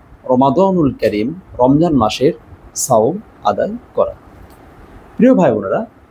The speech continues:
আমরা যদি লক্ষ্য করি, এখানে দেখতে পাবো যে ইসলামের পাঁচটি স্তম্ভের মধ্যে, পাঁচটি রুকুনের মধ্যে, পাঁচটি খুঁটির মধ্যে প্রথম নাম্বার কি? শাহাদা বা সাক্ষ্য প্রদান করা। এর পরবর্তীতে যেগুলো রয়েছে সবগুলো ডিড,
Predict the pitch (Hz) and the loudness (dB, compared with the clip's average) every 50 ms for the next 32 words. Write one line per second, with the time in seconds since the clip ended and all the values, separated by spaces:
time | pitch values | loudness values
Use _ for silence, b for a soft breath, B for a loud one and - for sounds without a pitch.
0 | _ _ _ _ _ _ - - 131 143 170 190 180 196 170 147 131 131 131 - | _ _ _ _ _ _ -4 -2 -2 0 0 0 0 2 2 4 2 2 2 0
1 | 180 175 160 131 113 113 139 - - - 131 131 143 156 135 113 117 113 - 170 | 0 2 2 2 0 0 -2 -4 -6 -8 -6 -4 -2 -2 0 0 -2 -2 -4 -2
2 | - 127 104 101 117 175 233 - - - - - - - - - 139 113 151 156 | -2 -2 -2 -2 -4 -4 -6 -10 -18 -20 -20 -20 -20 -20 -16 -8 -2 0 2 2
3 | 151 151 147 - - - 202 214 220 226 220 220 - - - 160 156 - - - | 2 0 -4 -4 -4 -2 2 4 4 4 2 0 -4 -4 -2 -2 -2 -2 -6 -10
4 | - - - 202 202 - - 165 - - 165 165 180 190 180 190 196 180 135 117 | -10 -6 -4 -4 -4 -4 -4 -6 -4 0 0 0 0 2 2 2 2 2 2 0
5 | 101 - - 123 139 - - - 139 135 - - - 147 131 139 131 - 202 208 | -2 -2 -2 -2 -2 -2 -2 -4 -4 -4 -4 -2 0 0 2 2 2 2 2 2
6 | 208 175 135 123 110 98 - 135 143 - 147 143 143 - - 156 - - 180 175 | 2 2 2 -2 -4 -4 -6 -8 -8 -6 -6 -10 -10 -10 -12 -14 -10 -6 -2 0
7 | 220 233 202 151 123 98 - - 147 175 208 - - - - - - - - - | 2 2 2 2 0 -4 -4 -4 -4 -4 -4 -4 -10 -20 -20 -20 -20 -20 -20 -20
8 | _ _ _ - - - - - - - - - - - - 170 170 - 214 214 | _ _ _ -20 -20 -20 -20 -20 -20 -20 -20 -20 -20 -8 -2 -2 0 2 2 2
9 | 208 196 190 190 190 - - - 120 98 - - - - - - 147 123 147 139 | 2 2 2 0 -2 -2 0 -2 -2 -2 -4 -8 -14 -14 -10 -8 -4 0 2 2
10 | 120 98 92 95 - - - - - 180 247 269 262 - - - 160 - - 147 | 2 0 -4 -8 -10 -14 -8 -2 0 0 0 0 -4 -8 -6 -6 -6 -6 -6 -6
11 | 120 123 113 110 107 101 101 101 95 95 - - _ _ - - - - - - | -6 -4 -6 -6 -4 -2 -2 -2 -2 -2 -6 -10 _ _ -20 -20 -20 -20 -20 -20
12 | - - - - - - - - 190 220 226 226 - 202 202 202 196 202 190 - | -20 -20 -20 -20 -20 -12 -2 2 2 2 2 2 2 2 2 4 4 2 0 0
13 | 190 170 175 170 131 143 135 131 131 120 117 113 107 - - 185 220 - - - | -2 -2 0 0 2 2 2 2 2 2 2 2 0 -2 -4 -8 -10 -8 -6 -2
14 | 165 160 151 160 160 160 135 113 190 208 180 - | -2 -2 0 0 -2 -2 0 0 2 2 2 2